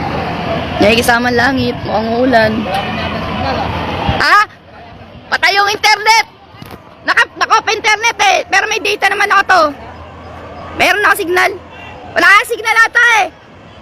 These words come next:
Patay wifi nyo! Sa amin din naka-off eh.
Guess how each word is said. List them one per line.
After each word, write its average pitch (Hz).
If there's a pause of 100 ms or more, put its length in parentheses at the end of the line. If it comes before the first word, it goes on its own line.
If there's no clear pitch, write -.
(500)
Patay 427
wifi 427
nyo! 453 (400)
Sa 339
amin 427
din 427
naka-off 392
eh. 311